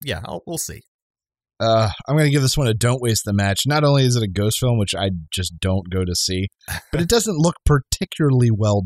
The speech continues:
Speaker 2: done.
Speaker 1: Yeah,
Speaker 2: On top of that, to add to
Speaker 1: probably.
Speaker 2: that. So that just makes me wanna double not see it, and therefore just make sure I wouldn't even waste the match.
Speaker 1: Understandable.
Speaker 2: So our next trailer, uh, this week is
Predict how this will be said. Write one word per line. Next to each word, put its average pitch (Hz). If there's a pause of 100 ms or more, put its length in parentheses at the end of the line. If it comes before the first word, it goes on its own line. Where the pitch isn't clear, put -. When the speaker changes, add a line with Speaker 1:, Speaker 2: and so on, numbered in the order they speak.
(140)
Speaker 2:
done. 82 (640)
Speaker 1:
Yeah, 117
Speaker 2:
On 139
top 110
of 90
that, 80
to -
add 180
to 156
Speaker 1:
probably. 143
Speaker 2:
that. 82
So 208
that 240
just 220
makes 202
me 190
wanna 156
double 127
not 101
see 113
it, 110
and 117
therefore 120
just 107
make 127
sure 107 (480)
I 147
wouldn't 143
even 101
waste 87
the 69
match. - (560)
Speaker 1:
Understandable. 78 (640)
Speaker 2:
So 170
our 160
next 175
trailer, 160
uh, 123
this 120
week 120
is 131